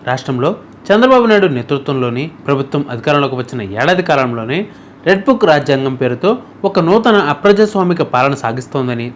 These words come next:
తీవ్రస్థాయిలో ధ్వజమెత్తారు. వ్యవస్థలను పూర్తిగా భ్రష్టు పట్టించి, ముఖ్యంగా పోలీసు యంత్రాంగాన్ని అదుపులో పెట్టుకుని ప్రతిపక్ష నేతలను, కార్యకర్తలను తప్పుడు కేసులతో వేధిస్తున్నారని ఆయన ఆరోపించారు.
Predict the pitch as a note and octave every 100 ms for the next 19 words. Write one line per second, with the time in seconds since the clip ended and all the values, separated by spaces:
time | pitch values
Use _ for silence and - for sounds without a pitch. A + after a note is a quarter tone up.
0 | - F#3+ G#3+ G#3 F#3+ F3 B2 A2+ A2 D3
1 | C#3 - G#2 - - - - B2+ C#3 C#3+
2 | D#3 C3+ C#3 C#3 C3 D3+ B2+ G#2+ - C#3+
3 | D#3 C#3+ B2 D#3 G#3 - - - E3+ F3
4 | A3+ E3 F3+ - - - - G3 B3+ C#4
5 | F3+ C#3 C#3+ E3 D#3 D3 D3 A#2+ C#3+ G3
6 | G3+ C3+ B2+ A#2+ A#2 A#2+ - D#3+ G3+ G3+
7 | F3 D3 C#3 C3 D3 D3 A#2+ B2 B2+ -
8 | A#2+ C#3+ A3 - - - - G3 C4 A#3+
9 | A#3+ A3 G#3+ C#3 A2 C#3 - D3 C3+ B2+
10 | B2+ B2+ C#3 A2+ G#2+ C#3+ C3+ G2+ G#2+ G#2